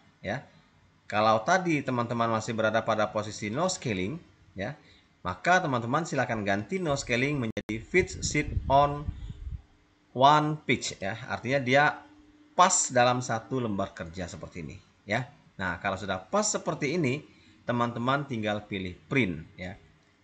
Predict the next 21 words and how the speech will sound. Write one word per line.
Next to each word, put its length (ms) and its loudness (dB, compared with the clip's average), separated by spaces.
Selesai 460 2
teman-teman 400 0
pilih 240 -4
print, 180 0
maka 380 2
lembar 320 2
kerja 240 0
akan 160 -4
dicetak 480 -2
tanpa 480 -2
terpotong. 720 -6
Nah, 240 4
seperti 480 -4
itu 400 6
untuk 400 -2
trik 260 -2
yang 140 -2
ketiga 480 -8
ya. 240 -2
Jadi 240 0
artinya 560 4